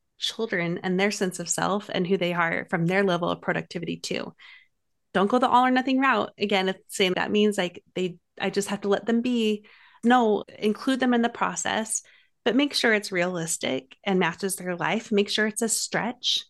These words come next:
like a place you're stretching them to be a little uncomfortable, to contribute in ways that aren't easy for them necessarily, but not so much that they snap and that your relationship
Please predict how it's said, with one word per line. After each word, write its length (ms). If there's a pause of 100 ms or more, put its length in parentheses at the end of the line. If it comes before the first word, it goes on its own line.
(220)
like 120
a 60
place 260
you're 100
stretching 500
them 140
to 120
be 120
a 40
little 180
uncomfortable, 680
to 120
contribute 520
in 100
ways 240
that 120
aren't 340
easy 320
for 120
them 180
necessarily, 680 (220)
but 100
not 220
so 260
much 320
that 160 (140)
they 80
snap 480 (720)
and 100
that 120
your 120
relationship 800